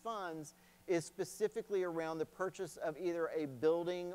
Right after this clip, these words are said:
or a portion of the buil-, of a building, kind of like a condo. And we talked to you a little bit about that last year, specifically came forward last year with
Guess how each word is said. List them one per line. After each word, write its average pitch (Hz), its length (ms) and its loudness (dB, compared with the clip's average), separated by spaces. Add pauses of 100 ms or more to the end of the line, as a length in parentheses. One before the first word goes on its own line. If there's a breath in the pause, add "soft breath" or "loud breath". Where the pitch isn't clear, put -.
or 147 200 2
a 135 80 0
portion 165 500 -4
of 123 140 -4
the 117 80 -2
buil-, 117 260 -2
of 123 160 0
a 123 80 2
building, 113 540 -2
kind 143 160 -2
of 143 40 -6
like 143 200 -2
a 165 40 -8
condo. 120 680 -6 (540 loud breath)
And 175 160 2
we 175 100 4
talked - 440 2
to 226 60 -6
you 208 200 4
a - 20 2
little 196 320 2
bit 196 140 2
about 170 380 4
that 160 260 0
last 156 420 0
year, 127 380 -2 (260 loud breath)
specifically 208 800 0
came 190 320 -2
forward 180 440 0
last 170 420 0
year 160 260 0
with 147 180 0